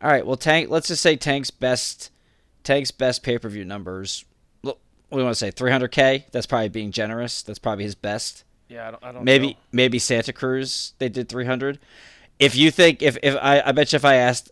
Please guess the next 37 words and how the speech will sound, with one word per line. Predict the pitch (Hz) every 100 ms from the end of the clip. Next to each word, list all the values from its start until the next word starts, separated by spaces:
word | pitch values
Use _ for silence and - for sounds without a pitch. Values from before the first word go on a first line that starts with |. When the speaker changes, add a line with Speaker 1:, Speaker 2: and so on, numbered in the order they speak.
| -
Speaker 1:
a |
fan | - 123 113 101 95
that | - 92
would | 107
make | 110
that | - 95
comment | - 107 101 78
that | 101
Garcia | 87 95 - 92
is | 92
not | 95
a |
star, | 95 - 90 65 113 _ _ _ _ -
how | 127
many | 156 156
pay-per-view | 151 120 110 98
buys | 87 95
do | 98
you |
think | 92 92
it'll | 78
do? | 92 65 55 - _ _ _
If | 120
they | 127 135
say | - 143
a |
million, | 117 117 107 95
I'd | 92 95
be | 107
like, | 98 95 - _
"So | - - 139 127 120 - _
Ryan | 117 139 185
Garcia | 175 170 - 156
is | 143
not | 139
a | 120
star, | - 120 95 87